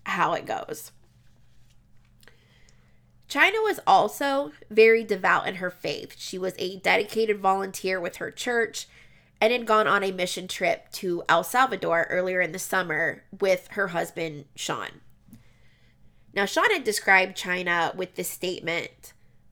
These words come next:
quote, "That woman was pure and perfect and helped me to become the man that I was for them," you know, meaning his family, for her and for Blake.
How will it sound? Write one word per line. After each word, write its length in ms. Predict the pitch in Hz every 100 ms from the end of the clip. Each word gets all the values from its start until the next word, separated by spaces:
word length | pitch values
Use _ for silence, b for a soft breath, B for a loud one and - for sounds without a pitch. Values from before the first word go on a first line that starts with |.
| -
quote, 400 | - - 76 - - _ _ b b b b b
"That 240 | 202 185 214
woman 320 | 233 254 262
was 160 | 269
pure 560 | - - 196 190 196 - - -
and 180 | 196
perfect 640 | 202 185 180 - 156 - -
and 140 | 185
helped 380 | 196 202 220 -
me 180 | 202 202
to 140 | -
become 640 | 202 214 - 208 185 180 180
the 80 | 175
man 420 | 175 190 170 175
that 140 | 170
I 160 | - 185
was 360 | 147 139 165
for 200 | - 170
them," 420 | 160 147 104 - - _
you 140 | - 214
know, 60 |
meaning 280 | 202 185 180
his 220 | 185 180
family, 400 | - 151 147 90
for 240 | - - -
her 360 | 190 185 180 -
and 280 | 180 175
for 640 | 180 - 175 165 160 - -
Blake. 500 | - 147 - - -